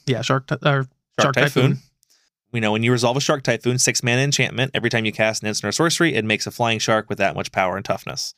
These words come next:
Speaker 1: Yeah.
Speaker 2: This one does literally the same thing, except it makes incubate tokens, which you can, at instant speed, pay two mana and flip over. Some relevant parts there to keep in mind.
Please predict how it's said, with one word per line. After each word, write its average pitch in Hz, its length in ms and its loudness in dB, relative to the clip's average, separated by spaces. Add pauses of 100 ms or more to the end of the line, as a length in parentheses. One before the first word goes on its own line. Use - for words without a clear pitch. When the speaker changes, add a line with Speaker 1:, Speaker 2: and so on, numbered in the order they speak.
(160)
Speaker 1:
Yeah. 113 120 -12 (340)
Speaker 2:
This 151 240 2
one 120 320 0 (240)
does 120 240 2 (320)
literally 170 520 4
the 127 100 2
same 113 240 2
thing, 98 300 0
except 117 400 0
it 113 60 -4
makes 107 260 -4
incubate 127 420 -2
tokens, - 440 -6
which 117 180 -2
you 113 80 0
can, 110 440 0
at 110 160 -2
instant 180 360 0
speed, 123 360 -2 (640)
pay 139 140 0
two 165 220 0
mana 120 360 0 (180)
and 107 140 -2
flip 117 220 -2
over. 87 320 -8 (540)
Some 120 200 -4
relevant 110 400 0
parts 104 280 -2
there 107 140 2
to 98 60 -2
keep 98 160 -6
in 98 60 -6
mind. 139 320 0